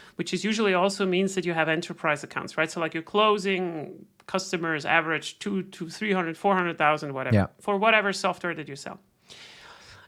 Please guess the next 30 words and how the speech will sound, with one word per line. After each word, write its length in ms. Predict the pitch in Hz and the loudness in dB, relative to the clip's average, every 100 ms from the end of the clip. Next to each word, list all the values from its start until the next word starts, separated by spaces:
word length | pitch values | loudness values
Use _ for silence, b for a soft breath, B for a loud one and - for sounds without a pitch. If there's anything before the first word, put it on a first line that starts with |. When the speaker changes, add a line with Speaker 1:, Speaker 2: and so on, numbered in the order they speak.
| _ | _
Speaker 1:
If 180 | 214 202 | -4 -2
you 80 | 285 | 0
want 220 | 285 254 - | 2 0 -2
to 80 | 247 | -4
do 100 | 196 | -4
product-led 540 | - 196 190 170 156 | 4 4 6 2 -2
growth 380 | - 233 285 - | 0 0 0 -4
now, 260 | 151 147 | -4 -2
the 140 | 175 170 | -4 -4
reality 560 | 175 180 202 240 233 | 0 4 8 8 6
of 100 | 196 | 2
the 80 | 160 | -2
business 420 | 160 196 196 175 | 0 0 0 -4
is 140 | 160 156 | -6 -4
usually 440 | 175 226 233 208 | 0 0 0 0
that 120 | 175 | -2
your 100 | 160 | -4
product 460 | 156 - 185 202 196 | -6 2 4 4 2
development 600 | 156 165 180 185 175 156 | -2 2 2 2 -2 -6
is 240 | - 160 147 | -8 -8 -4
not 420 | 160 160 175 180 | -4 0 2 0
very 320 | 151 165 156 | 0 0 0
strong. 420 | 151 - 151 127 - | -2 -2 -2 -2 4
That 180 | 175 208 | 6 6
is 160 | 202 | 4
more 360 | 170 170 196 196 | 0 0 2 2
often 380 | 185 196 196 170 | 2 0 -2 -4
than 140 | 160 | -2
not 220 | 160 185 | -2 -4
true. 380 | - - 190 330 | -6 -4 -4 -4